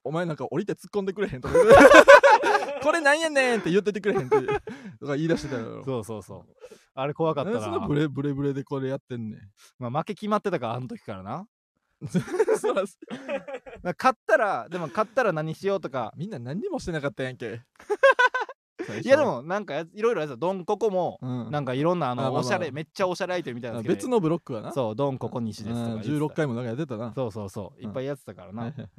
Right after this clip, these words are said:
Speaker 2: そう。え、勝ったらこれしようみたいなのは、なんかあった？まあ、優勝マイコのまま。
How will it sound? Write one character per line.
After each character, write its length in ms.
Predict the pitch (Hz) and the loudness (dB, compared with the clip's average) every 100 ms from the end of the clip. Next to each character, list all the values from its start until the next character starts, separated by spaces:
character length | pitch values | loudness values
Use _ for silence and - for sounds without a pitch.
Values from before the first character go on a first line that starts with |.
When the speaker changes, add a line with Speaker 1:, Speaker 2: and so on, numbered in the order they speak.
| - _ _ _ _ | -20 _ _ _ _
Speaker 2:
そ 340 | - 123 95 - _ | -8 -6 -8 -18 _
う。 40 | |
え、 40 | 170 | -14
勝 160 | - 214 | -6 -6
っ 20 | _ | _
た 100 | 277 | 0
ら 120 | 208 | 0
こ 120 | 175 | 0
れ 120 | 185 | -2
し 160 | 170 175 | -4 -2
よ 140 | 185 | 0
う 40 | 165 | 0
み 80 | 143 | -2
た 100 | 113 | -8
い 40 | |
な 60 | 104 | -10
の 140 | 98 | -12
は、 260 | 95 90 87 _ _ - _ _ - | -12 -14 -18 _ _ -20 _ _ -12
な 220 | 127 165 | -4 -4
ん 80 | 202 | -2
か 120 | 131 | -4
あ 20 | |
っ 40 | 127 | -2
た？ 120 | 156 | -2
ま 100 | 139 | 0
あ、 20 | |
優 100 | 170 | 0
勝 240 | 240 254 240 | 0 0 0
マ 120 | 247 | 0
イ 40 | |
コ 80 | 208 | -2
の 80 | 190 | -2
ま 100 | 185 | -2
ま。 300 | 233 127 - | -2 -4 -8